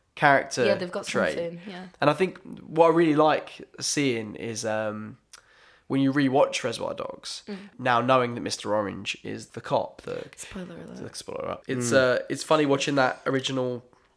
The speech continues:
Speaker 1: opening scene when, um, he says, "Hey, fuck, he's convinced me. Give me my money back."
Speaker 2: Yeah.
Speaker 1: About the, the tip.
Speaker 2: Yeah.
Speaker 1: Like, I feel like,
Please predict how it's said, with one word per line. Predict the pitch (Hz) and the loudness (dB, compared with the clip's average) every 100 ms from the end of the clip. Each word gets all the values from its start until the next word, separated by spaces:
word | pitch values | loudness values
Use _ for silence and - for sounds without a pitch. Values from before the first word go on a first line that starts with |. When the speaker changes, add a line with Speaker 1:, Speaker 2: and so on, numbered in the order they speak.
| - | 0
Speaker 1:
opening | 147 135 131 | 2 2 -2
scene | 120 170 160 107 104 143 - - - - _ | 0 2 2 2 -6 -10 -14 -20 -20 -20 _
when, | 123 127 127 | 2 4 4
um, | - 127 123 120 120 113 - | 4 4 4 2 -4 -10 -16
he | - 160 | -12 -6
says, | - 156 147 - - | 2 2 2 -6 -8
"Hey, | 170 | -6
fuck, | 170 180 - | -4 -4 -4
he's | 151 | -6
convinced | 165 175 160 135 | -4 -4 -4 -8
me. | 78 | -10
Give | - 160 | -8 0
me | |
my | 147 | 2
money | 147 120 | 2 0
back." | 104 - - - | -4 -10 -16 -8
Speaker 2:
Yeah. | 190 214 208 190 | 2 4 4 2
Speaker 1:
About | 135 143 135 | 4 4 4
the, | 139 | 2
the | 139 | 2
tip. | 143 165 131 208 | 2 2 2 2
Speaker 2:
Yeah. | 208 | 4
Speaker 1:
Like, | 139 139 - - - | 4 2 -8 -2 2
I | |
feel | 151 190 208 | 4 6 6
like, | 190 - | 6 4